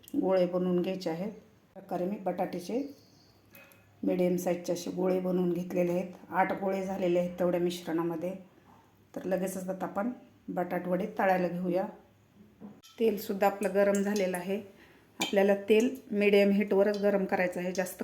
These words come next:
कडकडीत गरम करायचं नाही. आता आपण एक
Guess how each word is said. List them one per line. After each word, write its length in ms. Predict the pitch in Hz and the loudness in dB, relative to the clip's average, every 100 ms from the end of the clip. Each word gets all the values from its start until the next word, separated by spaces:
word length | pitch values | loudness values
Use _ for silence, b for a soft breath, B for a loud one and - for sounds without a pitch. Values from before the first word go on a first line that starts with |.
| - | 0
कडकडीत 400 | 196 196 196 190 180 | 0 2 0 0 0
गरम 200 | 190 190 | 2 2
करायचं 420 | 190 185 180 190 | 0 0 0 -2
नाही. 220 | 175 185 226 B B B B B _ _ _ _ _ _ _ _ - _ - - - - _ _ _ _ _ _ _ _ - - - _ _ - _ - - _ _ _ _ | -2 -2 -4 B B B B B _ _ _ _ _ _ _ _ -20 _ -20 -20 -20 -20 _ _ _ _ _ _ _ _ -18 -18 -20 _ _ -20 _ -16 -16 _ _ _ _
आता 180 | 240 - | -16 -6
आपण 240 | 190 202 202 | -6 -2 -2
एक 260 | 208 202 | -2 -6